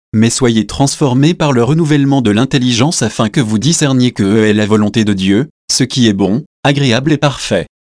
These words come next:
Romains douze, deux, il existe un lien certain entre ces passages et ce que nous avons dit au chapitre précédent concernant la place de l'intelligence dans la spiritualité,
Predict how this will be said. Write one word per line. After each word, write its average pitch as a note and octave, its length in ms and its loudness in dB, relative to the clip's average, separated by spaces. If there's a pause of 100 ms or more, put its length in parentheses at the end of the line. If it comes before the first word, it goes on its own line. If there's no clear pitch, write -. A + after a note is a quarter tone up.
(120)
Romains B2+ 380 0
douze, D3+ 380 0 (200)
deux, G2 360 4 (200)
il C3 140 2
existe D3+ 400 -2
un G#2+ 80 4
lien B2 300 0
certain D3+ 400 -2
entre D3 280 -2
ces - 180 -2
passages C3+ 380 -2
et C3+ 80 0
ce - 160 -2
que C3+ 120 -2
nous G2+ 260 0
avons A2+ 180 0
dit A2+ 200 0
au B2+ 80 2
chapitre B2+ 520 -2
précédent C3+ 560 -2
concernant D3+ 540 0
la C#3+ 120 0
place B2+ 340 0
de A#2+ 80 2
l'intelligence B2 680 0
dans C#3+ 100 2
la A#2+ 120 2
spiritualité, C#3 920 -2